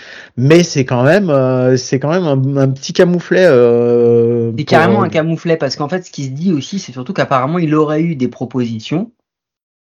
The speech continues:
Speaker 2: à trois chiffres qu'il a refusées. Parce que dans sa tête, Cody, il attendait du deux cents.
Speaker 1: Mhm.
Speaker 2: Cody Bellinger et Scott Boras attendaient des contrats de l'ordre de, euh,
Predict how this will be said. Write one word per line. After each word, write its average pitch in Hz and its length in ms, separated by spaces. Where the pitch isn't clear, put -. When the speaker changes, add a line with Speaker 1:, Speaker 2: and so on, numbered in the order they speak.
Speaker 2:
à 151 80
trois 170 220
chiffres - 500
qu'il 165 120
a 135 80
refusées. 139 440
Parce - 200
que 147 100
dans 135 140
sa 131 180
tête, 196 220
Cody, 151 260
il 180 80
attendait 139 300
du 147 100
deux 160 160
cents. - 260
Speaker 1:
Mhm. 160 100
Speaker 2:
Cody 143 220
Bellinger 147 440
et 147 120
Scott 139 200
Boras 131 420
attendaient 135 340
des 147 140
contrats 170 420
de 135 100
l'ordre 127 440
de, 120 120
euh, 135 320